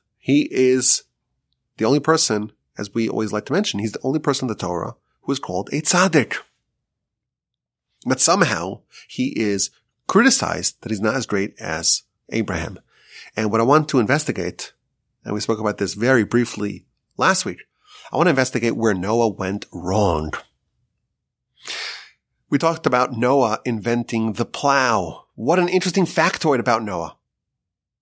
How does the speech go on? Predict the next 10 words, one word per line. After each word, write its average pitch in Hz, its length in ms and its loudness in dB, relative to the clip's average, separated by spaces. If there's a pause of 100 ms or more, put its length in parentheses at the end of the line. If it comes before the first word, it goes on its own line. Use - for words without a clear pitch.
(240)
Noah, 104 520 -2 (640)
Noach, 165 480 4
as 113 80 -4
he's 110 120 -2
known 110 280 4
in 104 80 -4
Hebrew, 107 420 -2 (920)
he's 160 180 2
called 220 340 0
Noach, 127 500 2